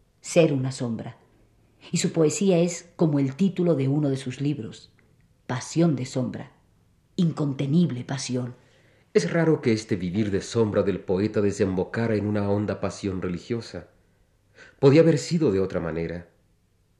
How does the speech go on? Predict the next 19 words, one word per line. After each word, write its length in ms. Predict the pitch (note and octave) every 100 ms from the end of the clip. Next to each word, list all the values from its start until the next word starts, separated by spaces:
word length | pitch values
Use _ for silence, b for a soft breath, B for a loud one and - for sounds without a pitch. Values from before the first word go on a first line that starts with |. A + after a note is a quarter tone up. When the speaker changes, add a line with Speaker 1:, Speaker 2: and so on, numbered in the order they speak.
| _ - - _ _ _
Speaker 2:
Ese 220 | G#2 -
agudísimo 520 | G2 E2 G2 G2 F#2+ F2
sentimiento 680 | F#2+ F2 E2+ F2+ G2+ F#2
de 100 | F2+
destierro 600 | D#2+ E2 - A2 A#2 G#2+
que 80 | A2
Domenchina 680 | G2+ G2 F#2 F2 A2+ G#2+ F#2
tuvo 360 | A#2 G#2+ G#2 b b b b
se 160 | -
hallaba 340 | B2 A2+ D3 D3
tan 220 | B2 G#2
próximo 420 | A#2+ A#2+ - G#2+
al 80 | F#2
del 140 | F2+
ascético, 720 | E2 - G2 - - D#2+ - _ _ -
desterrado 540 | F#2 G2 E2 F#2 F#2
en 80 | F2
la 160 | E2
tierra, 480 | - G2 G2 G2 F#2+